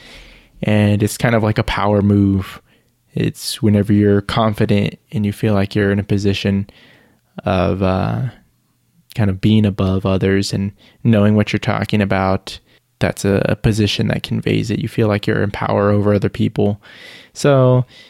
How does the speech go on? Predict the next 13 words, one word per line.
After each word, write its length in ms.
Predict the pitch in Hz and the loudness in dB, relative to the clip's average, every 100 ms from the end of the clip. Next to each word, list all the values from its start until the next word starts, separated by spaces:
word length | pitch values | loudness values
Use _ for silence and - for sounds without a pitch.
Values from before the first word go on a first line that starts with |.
| _ _ | _ _
they 100 | 135 | -2
say 200 | 113 107 | 0 2
a 80 | 107 | 2
lot 180 | 104 104 | 2 2
of, 360 | 104 95 - _ _ _ _ - | 2 0 -8 _ _ _ _ -6
uh, 420 | 98 104 110 92 | -2 -2 -2 -2
lawyers 500 | 113 107 101 101 104 | 0 2 4 4 2
and 80 | 104 | 0
accountants 760 | 110 - - 98 104 98 98 - | -2 -2 -4 -2 -2 -4 -6 -4
and 240 | 101 101 | -4 -4
people 280 | - 104 110 | -4 -2 0
in 80 | 104 | 0
authority 640 | 101 101 98 98 101 107 | 0 0 0 0 -2 -4